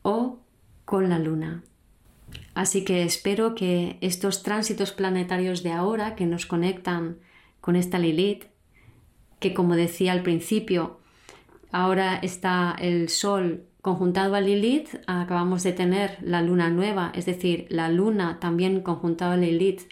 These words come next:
y los tres en Cáncer, y esta luna nueva nos ha invitado, junto con el nodo sur en Escorpio,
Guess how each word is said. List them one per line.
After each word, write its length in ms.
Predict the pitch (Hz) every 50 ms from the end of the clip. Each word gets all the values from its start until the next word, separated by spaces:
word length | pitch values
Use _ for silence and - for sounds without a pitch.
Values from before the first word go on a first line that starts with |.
| - -
y 60 | 180
los 260 | 170 170 170 - -
tres 320 | - 185 202 190 185 - 175
en 120 | 170 160
Cáncer, 640 | - 196 208 226 233 233 233 - 214 240 330 - - - - - - - - - - - - _ _ -
y 460 | - 220 226 240 240 240 240 - - -
esta 240 | 202 196 - - 220
luna 220 | 220 220 220 220
nueva 460 | 220 220 233 247 247 233 233 240 240
nos 240 | - 202 196 185 190
ha 80 | 196 196
invitado, 720 | 196 196 196 190 190 226 226 226 226 220 226 254 - -
junto 400 | - - - 208 214 214 220 220
con 140 | 226 214 196
el 160 | 185 175 175
nodo 220 | 175 185 190 196 190
sur 200 | - - 214 202
en 120 | 190 185
Escorpio, 720 | 175 175 - - - 233 254 247 240 - 208 220 320 -